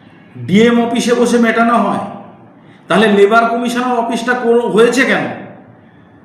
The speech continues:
তারা ঘাস ছিঁড়বে লেবার কমিশনাররা, আর ডিএম ফায়সালা করবে ঋতব্রত বন্দ্যোপাধ্যায়ের নেতৃত্বে।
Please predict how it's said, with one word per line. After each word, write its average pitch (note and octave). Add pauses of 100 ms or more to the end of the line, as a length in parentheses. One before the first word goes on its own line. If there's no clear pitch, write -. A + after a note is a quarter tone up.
(420)
তারা G#3
ঘাস F#3
ছিঁড়বে B3+
লেবার A#3+
কমিশনাররা, B3+ (420)
আর D3+ (100)
ডিএম A#3
ফায়সালা A3+
করবে B3
ঋতব্রত A#3+
বন্দ্যোপাধ্যায়ের A#3
নেতৃত্বে। A3+